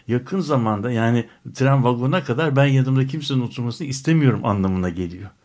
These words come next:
Anlatabildim mi? Bu yüzden bizim bu gündelik yaşamımıza girmiş olan yer tutma <laughs> eğilimlerinden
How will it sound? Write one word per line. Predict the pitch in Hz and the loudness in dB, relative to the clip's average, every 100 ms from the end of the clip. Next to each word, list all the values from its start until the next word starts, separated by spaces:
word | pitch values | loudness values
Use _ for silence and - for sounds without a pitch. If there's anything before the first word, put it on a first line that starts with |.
| _ - | _ -8
Anlatabildim | 104 107 120 123 - 147 | -6 -6 -8 -10 -10 -10
mi? | - - - - - | -10 -20 -20 -18 -4
Bu | 127 | -2
yüzden | 165 160 160 120 | -2 -2 -2 -2
bizim | 113 151 135 | -2 -4 -2
bu | 127 | -4
gündelik | 107 120 120 131 - - _ _ | -2 -2 0 -2 -4 -12 _ _
yaşamımıza | 113 120 131 123 120 113 113 | -2 0 0 0 0 -2 -4
girmiş | 98 117 139 190 123 | -2 0 0 0 0
olan | 107 139 | 0 0
yer | 131 123 151 139 | 2 2 0 -4
tutma | 135 110 135 | -6 0 0
<laughs> | 131 | 0
eğilimlerinden | 110 110 117 104 107 107 107 117 165 | -2 0 -2 -2 -2 -2 -2 -2 -4